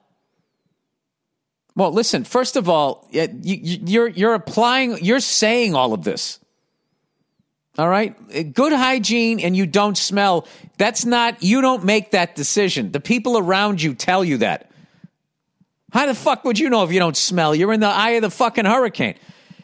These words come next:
Anyways, and it doesn't affect anyone other than their supposedly emotional recreations, uh, reactions, sorry.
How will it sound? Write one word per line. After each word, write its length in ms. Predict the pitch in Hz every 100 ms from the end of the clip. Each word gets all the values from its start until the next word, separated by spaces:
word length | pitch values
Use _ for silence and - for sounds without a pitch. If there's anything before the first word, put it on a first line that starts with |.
| - -
Anyways, 400 | 226 165 131 170
and 80 |
it 120 | 185 226
doesn't 380 | 226 240 233 -
affect 540 | 160 - 208 196 - -
anyone 540 | 185 208 185 180 175
other 280 | 160 180 190
than 400 | 151 165 165 160 123
their 200 | 170 165
supposedly 840 | - 151 - 185 180 175 180 170
emotional 1000 | 143 147 160 185 - 185 170 170 160 - _ _ _ _ _ _ _ _ _ -
recreations, 1200 | 131 180 175 170 170 175 165 165 151 131 - - -
uh, 100 | 147
reactions, 540 | 151 175 180 180 120 101
sorry. 280 | 135 101